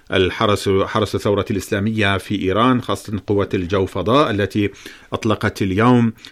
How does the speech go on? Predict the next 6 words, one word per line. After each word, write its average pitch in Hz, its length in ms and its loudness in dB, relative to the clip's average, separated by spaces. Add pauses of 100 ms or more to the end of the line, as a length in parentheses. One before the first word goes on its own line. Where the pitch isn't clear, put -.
(140)
المئات 107 600 2
من 98 240 0
المسيرات 98 1160 0
والصواريخ 95 880 0 (320)
باتجاه 101 680 0
أهداف، 107 400 0